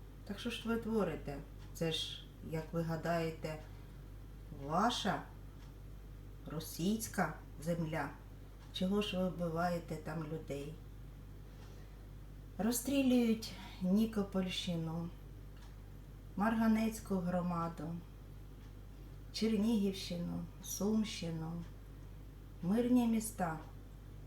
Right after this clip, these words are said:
оселі. Це ж не воїнські частини, це домівки, де мешкають звичайні громадяни України, де діти,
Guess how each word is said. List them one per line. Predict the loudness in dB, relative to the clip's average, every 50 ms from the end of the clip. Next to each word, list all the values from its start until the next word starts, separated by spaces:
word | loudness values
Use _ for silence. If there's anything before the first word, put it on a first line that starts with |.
| -12 -12 -12 -12 -12 -12 -12 -12 -12 -12 -12 -12 -12 -10 -8 -4
оселі. | -4 -2 0 2 2 4 4 4 4 2 2 0 -4 -6 -10 -12 -12 -12 -12 -14 -14 -14 -12 -12 -12 -12 -12 -12 -12 -12 -10 -6
Це | 0 2 2 4
ж | 2 2 -2 -4 -4 -6 -8 -10 -12 -12 -12 -12 -8 -4
не | 0 0 2 2
воїнські | 4 6 6 6 6 4 2 0 -2 -4
частини, | -2 0 -2 -2 -2 -2 0 2 4 4 4 2 0 -4 -6 -10 -10 -12 -12 -12 -12 -12 -12 -12 -12 -12 -12 -10
це | -4 0 2 2 2 2 2 0 -2 -4 -8 -10 -12 -14 -14 -14 -12 -12 -12 -12 -14 -14 -14 -12 -12 -12 -12 -4 2 4
домівки, | 6 6 8 8 8 6 6 2 -6 -8 -8 -8 -8 -10 -12 -12 -12 -10 -8 -2 2
де | 4 4 4 4 2 0 -2 -8 -10 -12 -10 -8 -4
мешкають | 0 2 4 4 2 2 -2 -2 -2 -2 -2 -2 -6 -8 -10 -10 -12 -12 -12 -12 -12 -12 -14 -14 -12 -12 -12 -12 -12 -12 -12 -12 -10 -4
звичайні | 0 0 0 2 4 6 6 8 8 8 8 6 4 4 0 -6 -6
громадяни | -2 0 2 4 6 8 8 6 6 4 4 6 6 6 4 2 0
України, | -2 -4 0 2 4 4 4 4 0 -2 -4 -4 -4 -4 -4 -6 -6 -8 -12 -12 -12 -12 -12 -12 -12 -12 -12 -10 -10 -10 -12 -12 -12 -12 -12 -12 -10 -10 -8 -8 -8 -8 -10 -12 -12 -12 -12 -12 -12 -12 -12 -10 -4 2
де | 4 4 4
діти, | 4 4 2 2 2 2 0 -6 -8 -8